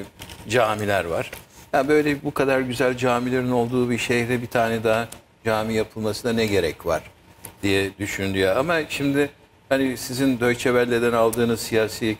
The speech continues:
iktidarın, e, yeni sembolüdür falan gibi bir, e, yaklaşım.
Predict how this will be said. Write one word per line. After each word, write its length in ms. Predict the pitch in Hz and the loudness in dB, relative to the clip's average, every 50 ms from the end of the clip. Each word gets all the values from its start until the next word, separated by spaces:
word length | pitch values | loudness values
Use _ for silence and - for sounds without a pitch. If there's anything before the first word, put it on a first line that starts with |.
| - - | -6 -8
iktidarın, 600 | 113 107 - _ - 110 107 107 110 113 110 113 - - - _ - - - _ _ - | -8 -8 -8 _ 0 2 2 2 2 0 -4 -8 -10 -18 -20 _ -20 -20 -20 _ _ -2
e, 60 | 117 107 104 104 101 98 98 104 | 0 0 2 2 0 -2 -2 -4
yeni 220 | 107 113 110 113 110 | -2 -2 -2 0 -2
sembolüdür 640 | - - 110 107 107 104 104 104 107 101 104 101 | 0 0 0 0 0 0 0 0 2 0 0 -2
falan 500 | 92 - - 107 101 101 101 104 104 92 | -2 -2 -2 0 0 2 0 0 -2 -4
gibi 240 | 95 92 95 92 87 85 - - _ | -8 -4 -4 -4 -4 -4 -8 -16 _
bir, 200 | 95 101 98 95 92 - - - - - 95 | -6 -2 -2 -2 -2 -4 -8 -10 -8 -4 -2
e, 260 | 90 87 87 90 87 92 | 0 0 0 -2 0 0
yaklaşım. 500 | 95 92 - - 104 90 - - 143 | -2 -2 -2 -4 -4 -4 -2 -2 -4